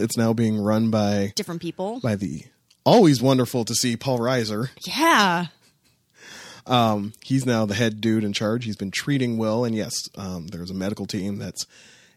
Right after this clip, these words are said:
Speaker 1: A, trying to treat him and also trying to glean data from him while simultaneously get whatever information they can out of this, you know, incursion
Speaker 2: Yep.
Speaker 1: that's under the lab that we saw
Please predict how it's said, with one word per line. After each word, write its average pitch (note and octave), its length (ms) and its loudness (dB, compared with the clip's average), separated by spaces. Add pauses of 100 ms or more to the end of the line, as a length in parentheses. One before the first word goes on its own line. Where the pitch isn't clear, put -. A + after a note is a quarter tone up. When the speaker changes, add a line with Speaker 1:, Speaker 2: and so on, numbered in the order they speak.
(160)
Speaker 1:
A, D#3 260 6
trying C#3 240 0
to A#2+ 60 -4
treat B2+ 260 0
him A#2 120 0
and A2 80 0
also G2 220 -4
trying F#2+ 280 -10
to F#2+ 240 -8 (100)
glean G2+ 400 -6 (160)
data G#2 260 -2
from F#2 240 -4
him F#2 320 -8
while F#2+ 160 -6
simultaneously F#2+ 760 -8 (800)
get C3+ 220 4
whatever B2 360 2
information A#2 420 -2
they A2 100 -2
can A#2 280 -2
out A2+ 100 -2
of G#2 100 -4
this, - 380 -4
you A#2+ 80 -6
know, G2 240 -6 (500)
incursion A2 760 -4 (140)
Speaker 2:
Yep. - 240 -14 (120)
Speaker 1:
that's G#2 260 -6
under G#2 220 -4
the F#2+ 80 -4
lab A2 380 0 (1040)
that G#2+ 140 -4
we F2+ 80 -8
saw G#2 260 -4